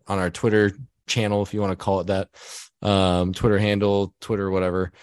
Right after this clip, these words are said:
Uh, really appreciate all the, uh, the interaction and, and whatnot here, but, uh, at Will Holder nine,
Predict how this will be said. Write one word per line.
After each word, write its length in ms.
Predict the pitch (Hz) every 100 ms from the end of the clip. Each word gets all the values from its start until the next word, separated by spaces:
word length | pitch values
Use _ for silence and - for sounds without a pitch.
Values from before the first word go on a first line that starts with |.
| - _ _ -
Uh, 340 | 98 90 87
really 200 | 98 110 101
appreciate 360 | 107 98 104
all 100 | 98
the, 160 | 98 92
uh, 300 | 90 87 82 -
the 80 |
interaction 520 | 98 98 95 90 - 101
and, 300 | 92 90 85
and 160 | - 98
whatnot 320 | 92 87 90
here, 240 | 95 92 90
but, 320 | 92 90 -
uh, 440 | 92 87 82 80 - -
at 240 | 104 107
Will 200 | 110 104
Holder 300 | 95 107 101
nine, 480 | 98 101 101 107